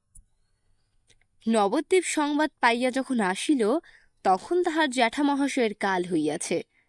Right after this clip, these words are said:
নবদ্বীপ মৃত ব্যক্তিকে শাসাইয়া কহিল, "দেখিব মুখাগ্নিকে করে, এবং শ্রাদ্ধ শান্তি যদি করি তো আমার নাম নবদ্বীপ নয়।"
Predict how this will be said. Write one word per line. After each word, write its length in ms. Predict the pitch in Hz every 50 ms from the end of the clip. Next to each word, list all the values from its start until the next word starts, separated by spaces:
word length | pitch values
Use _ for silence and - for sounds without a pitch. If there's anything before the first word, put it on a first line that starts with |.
| _ _ _ _ _ _ _ - 262
নবদ্বীপ 440 | 285 302 277 330 320 277 320 320 277 - 277
মৃত 220 | 269 269 254 302
ব্যক্তিকে 540 | 302 240 262 262 - - 277 247 - 349 381
শাসাইয়া 600 | - - - - 226 - - 277 269 269 277 269
কহিল, 420 | - 269 247 269 269 254 277 269 262 - - - - _ _ _ _ _ _ _ -
"দেখিব 600 | 254 302 339 - - 415 330 359 359 311 262 247
মুখাগ্নিকে 580 | 240 247 277 294 - 349 320 311 320 262 311 302
করে, 560 | - 302 277 277 262 233 208 180 170 175 208 - _ _ _ _ _ _ _ _ _ _ _
এবং 200 | - 214 247 269
শ্রাদ্ধ 440 | 262 - - 320 269 269 233 240 330
শান্তি 360 | 302 - 349 320 294 269 311
যদি 220 | 262 302 294 285 302
করি 500 | - - 285 262 262 285 311 370 453 480 -
তো 100 | 440 392
আমার 440 | 330 277 262 247 247 269 294 320 311
নাম 260 | 294 285 277 269 262
নবদ্বীপ 520 | 262 262 254 214 247 247 175 - 208 208 - - 175
নয়।" 280 | 175 165 165 160 196